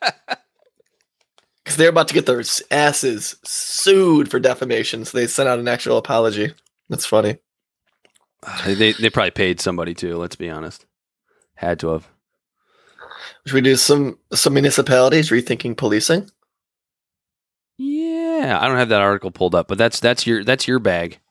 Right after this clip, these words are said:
Speaker 1: Okay, so this is a, I think this is a, a conversation worth having. So Lansing here in Michigan and other police agencies rethink value of minor traffic
Speaker 2: Our
Speaker 1: stops.
Speaker 2: state
Speaker 1: So if you
Speaker 2: capital, don't you know?
Speaker 1: Yeah, it's, it's the state capital of us Michiganders. <laughs>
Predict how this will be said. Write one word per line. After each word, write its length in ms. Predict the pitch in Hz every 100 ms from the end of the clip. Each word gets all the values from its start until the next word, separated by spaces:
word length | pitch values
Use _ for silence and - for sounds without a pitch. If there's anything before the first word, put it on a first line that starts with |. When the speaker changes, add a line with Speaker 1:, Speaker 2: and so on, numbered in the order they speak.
| _ _ _ - - - - - - -
Speaker 1:
Okay, 220 | 196 180
so 140 | - 143
this 220 | 113 -
is 220 | 131 123
a, 40 | 139
I 40 |
think 140 | 147 240
this 180 | 143 131
is 60 |
a, 240 | 127 117 110 -
a 60 |
conversation 600 | 120 135 131 127 127 127
worth 140 | 120 123
having. 380 | 127 131 117 113
So 440 | - 143 123 -
Lansing 540 | 139 147 180 - 135 127
here 140 | 135
in 100 | 143
Michigan 560 | 127 - 113 120 117 156 _
and 140 | 127 120
other 220 | 139 160
police 360 | 156 143 147 143
agencies 500 | 123 123 - 131 -
rethink 360 | 127 139 139
value 320 | - 120 123 120
of 120 | -
minor 280 | 123 120 117
traffic 420 | - 110 - -
Speaker 2:
Our 80 | 165
Speaker 1:
stops. 120 | 151
Speaker 2:
state 140 | - 214
Speaker 1:
So 140 | 139
if 60 | 131
you 80 | 151
Speaker 2:
capital, 280 | - 208
don't 300 | 139 131 120
you 80 | 127
know? 240 | 107 90 85 - _ _ _ _ _ -
Speaker 1:
Yeah, 160 | 254
it's, 240 | 262 156 -
it's 180 | 160
the 140 | - 175
state 340 | - 226 196
capital 380 | 226 202 208 208
of 100 | 214
us 160 | 202 190
Michiganders. 920 | 196 196 208 233 233 202 185 -
<laughs> 60 | 117